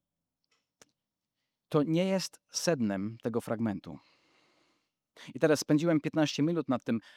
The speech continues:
aby powiedzieć, że to, czy Bóg stworzył w sześć dni literalnie, czy nie, o ile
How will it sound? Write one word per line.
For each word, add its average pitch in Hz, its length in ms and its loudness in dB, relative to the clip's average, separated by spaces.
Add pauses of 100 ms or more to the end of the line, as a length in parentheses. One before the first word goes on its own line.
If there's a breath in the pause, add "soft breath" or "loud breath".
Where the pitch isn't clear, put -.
(500 soft breath)
aby 127 180 -2
powiedzieć, 131 600 -2 (800)
że 120 140 -6
to, 202 220 0
czy 175 140 -2
Bóg 160 220 -2
stworzył 143 400 -4
w - 100 -10
sześć 139 260 -2
dni 135 200 0
literalnie, 135 640 2
czy 127 180 -2
nie, 127 220 4
o 113 100 0
ile 160 180 0